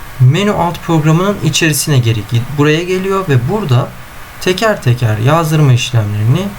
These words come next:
getir-, yerine getiriyor. Buradaki işi sona erdikten sonra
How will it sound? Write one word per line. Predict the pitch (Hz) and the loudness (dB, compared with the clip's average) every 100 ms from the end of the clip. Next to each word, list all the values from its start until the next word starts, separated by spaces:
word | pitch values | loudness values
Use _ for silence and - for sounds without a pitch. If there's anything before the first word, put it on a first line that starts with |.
| - | 0
getir-, | 151 - 139 123 | 0 2 2 2
yerine | 143 135 127 | 2 4 2
getiriyor. | 110 - 113 131 | 0 -2 -4 -2
Buradaki | 226 220 135 131 | -4 -4 0 0
işi | - | 0
sona | 151 139 151 165 131 | -2 0 0 0 0
erdikten | 131 131 135 - 180 208 | 0 0 -2 -2 0 0
sonra | 208 - 147 120 104 113 | 0 0 2 2 2 -2